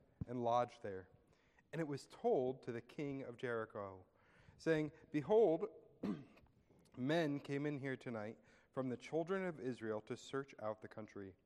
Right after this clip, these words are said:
And the king of Jericho sent to Rahab, saying, "Bring forth the men who have come to you, who have entered into your house, for they have come to search out all the country." And the woman took the two men and hid them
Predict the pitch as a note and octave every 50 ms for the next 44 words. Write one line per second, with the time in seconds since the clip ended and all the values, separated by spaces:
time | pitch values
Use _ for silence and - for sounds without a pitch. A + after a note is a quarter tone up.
0 | _ _ _ _ _ _ - - - _ _ - - - C#3 C#3 C3 B2+ B2 -
1 | - - - F3+ F#3 F#3+ G3 - - A#2 A2+ - - C3+ C3+ C#3+ D3 D3+ D3 -
2 | D#3 D3 C3+ - - C#3+ C3+ C#3 - C#3 B2 B2 B2+ B2+ B2 B2 A2+ G#2+ - -
3 | A#2+ A2+ A2+ A2+ A2 - - - - - - - B2+ A#2+ C3 D3+ E3+ F#3+ G#3+ G#3+
4 | - - - F#3 F#3 F#3 F#3 - C3+ C#3 D3 D#3 D3+ C3+ C3 C3 A#2+ C#3 C3 A#2+
5 | - - D#3 E3 E3 - B2 A2 G#2 G2 F#2+ G2 - _ _ - - - - -
6 | E3 E3+ E3 D3 - - - E3+ F#3+ F3 G#3 G#3 E3+ E3+ E3 D#3+ - E3 D3 C3+
7 | A#2+ - D3+ D3+ B2 G#2 F#2+ - - - - - - - _ - - C#3+ C#3+ D3
8 | E3+ F3+ D#3+ E3+ E3 D3 - - - G3 F3+ C#3 C3+ C#3 C#3+ C3 - - C#3+ C3+
9 | - F3 D#3 C3+ B2 - - C3 C3 C#3 D3 D3+ C#3 C3+ - C#3 C3+ C3 - A2
10 | F2+ F#2 G2 - _ _ _ _ _ _ _ _ _ _ _ _ - D#3 D#3 D3
11 | C#3 C#3 C#3+ F3 A3+ G#3+ C3+ A#2 A#2+ C#3+ F3+ G3 - - - - _ _ - -
12 | D#3+ D3 - C#3 C3+ - - A#3+ C4 B3 D#3+ B2 G#2+ G2+ G2+ G#2+ B2+ D3+ - -
13 | - _ _ _ - C#3 B2+ - - - - G#3+ G3 C#3+ A2+ G#2+ G#2 G2+ A2